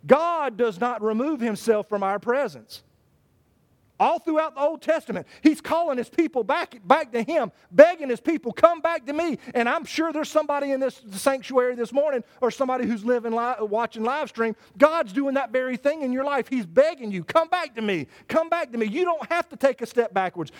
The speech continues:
You don't have to do that. You don't have to drink that. You don't have to touch that. You don't have to smoke that. You don't have to watch that. You don't have to do, "Come back to me." But it's our choice.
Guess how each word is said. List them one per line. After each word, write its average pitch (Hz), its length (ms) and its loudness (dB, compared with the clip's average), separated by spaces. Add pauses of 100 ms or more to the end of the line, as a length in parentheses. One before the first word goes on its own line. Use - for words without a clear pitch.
(120)
You 339 100 -2
don't 349 220 2
have 302 180 -2
to 294 80 -8
do 320 240 0
that. 226 240 -2
You 349 80 -6
don't 339 160 0
have 294 140 -2
to 277 80 -18
drink 311 300 -4
that. 226 180 -2
You 294 80 -2
don't 302 160 0
have 311 100 -2
to 294 80 -18
touch 349 320 -2
that. 214 220 -8 (160)
You 285 100 4
don't 330 160 2
have 294 180 0
to 269 80 -2
smoke 320 440 0
that. 233 200 -2
You 330 60 -4
don't 330 160 0
have 269 160 2
to 269 100 -4
watch 320 440 -2
that. 226 200 -2 (160)
You 330 140 0
don't 339 180 0
have 240 200 -2
to 277 80 -4
do, 277 280 0 (200)
"Come 339 340 4
back 294 340 -2
to 294 120 -4
me." 277 580 -4 (3250)
But 151 180 0
it's 143 140 -6
our 185 180 -2
choice. 151 640 -8